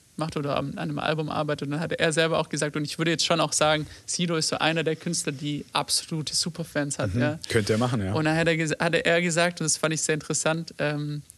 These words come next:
Speaker 1: hat er gesagt, die, das ist Perlen für die Säue. Also
Speaker 2: Mhm.
Speaker 1: er steckt da so viel Arbeit rein und hört sich das Album im Vorfeld mehrmals durch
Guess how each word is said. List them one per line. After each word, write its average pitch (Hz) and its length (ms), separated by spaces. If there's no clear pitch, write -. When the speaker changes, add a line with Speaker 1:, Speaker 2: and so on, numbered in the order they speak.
Speaker 1:
hat 160 80
er 151 60
gesagt, 147 360
die, 143 380
das - 180
ist - 140
Perlen 165 320
für - 140
die 151 100
Säue. 151 420
Also 143 260
Speaker 2:
Mhm. 135 240
Speaker 1:
er 160 240
steckt - 320
da 175 140
so 185 240
viel 190 240
Arbeit 170 640
rein 175 460
und 160 400
hört 180 160
sich 165 140
das - 200
Album 180 340
im 160 40
Vorfeld 180 480
mehrmals 170 600
durch 185 520